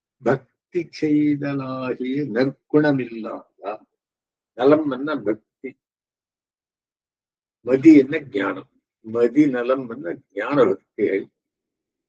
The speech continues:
அது இல்லாத அரக்க ராட்சசர்களுடைய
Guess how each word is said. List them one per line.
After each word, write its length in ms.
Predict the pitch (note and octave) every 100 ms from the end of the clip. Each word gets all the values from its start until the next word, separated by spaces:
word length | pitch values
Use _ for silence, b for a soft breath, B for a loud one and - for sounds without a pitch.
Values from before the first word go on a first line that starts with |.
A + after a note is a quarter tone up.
| _ _ _ _ _
அது 140 | A#2+ B2
இல்லாத 500 | B2+ D3 D3+ D3+ C#3+ C3+ F#2 F#2 B2 - _ _ _ _ _ _ A2
அரக்க 460 | B2 D3 - - D3 D3 A2+ F#2+
ராட்சசர்களுடைய 1300 | G2+ C3+ D3 - D#3+ C3+ D3+ B2 B2+ B2 A#2 G#2 G#2